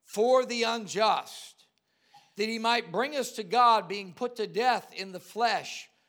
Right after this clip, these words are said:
but quickened by the Spirit." The Bible's very clear that when we got saved, we went to Calvary with Christ.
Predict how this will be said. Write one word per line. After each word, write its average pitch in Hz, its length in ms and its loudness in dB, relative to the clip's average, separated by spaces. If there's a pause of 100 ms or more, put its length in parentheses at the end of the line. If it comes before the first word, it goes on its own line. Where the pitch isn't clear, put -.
(420)
but 180 220 -8
quickened 170 680 -8 (460)
by 165 640 0 (840)
the 170 100 -14
Spirit." - 800 -10 (1500)
The - 60 -18
Bible's 214 420 4
very 226 320 0
clear 247 560 -4
that 185 240 -6 (440)
when 196 180 -12
we 240 100 -10
got 240 260 -2
saved, 240 520 -6
we 208 160 -12
went 240 320 -10
to 220 100 -10
Calvary 208 640 -4
with 233 320 -8
Christ. - 760 -6